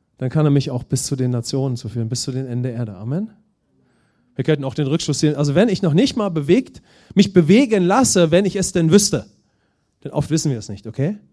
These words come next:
Aber wenn ich mich dann eben doch nicht bewegen lassen würde für meinen Nächsten, ist doch ganz klar, dass ich nicht in all das komme, was Gott, äh, für mich vorbereitet hat. Amen. Aber Gott hat dich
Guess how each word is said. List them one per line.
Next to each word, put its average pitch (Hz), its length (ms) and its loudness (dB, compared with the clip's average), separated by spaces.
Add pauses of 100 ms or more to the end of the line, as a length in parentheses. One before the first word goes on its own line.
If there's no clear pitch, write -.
(440)
Aber 143 180 2
wenn 196 100 6
ich 208 100 4
mich 208 120 4
dann 196 140 2
eben 170 200 0
doch 196 180 -2
nicht 180 180 2
bewegen 160 340 2
lassen 143 380 0
würde 220 220 2
für 156 100 -8
meinen 147 220 -2
Nächsten, 175 340 -2
ist 135 180 -8
doch 147 120 -4
ganz 139 220 -6
klar, 156 300 -6
dass 147 180 -6
ich 135 140 -14
nicht 160 120 -2
in 147 100 -6
all 143 140 -4
das 147 220 -2
komme, 185 600 -8
was 143 240 -12
Gott, - 380 -16
äh, 127 140 -16
für 139 120 -10
mich 123 140 -8
vorbereitet 110 440 -16
hat. - 180 -20
Amen. 123 160 -20 (760)
Aber 135 200 -2
Gott 190 280 2
hat 160 180 -4
dich - 300 -4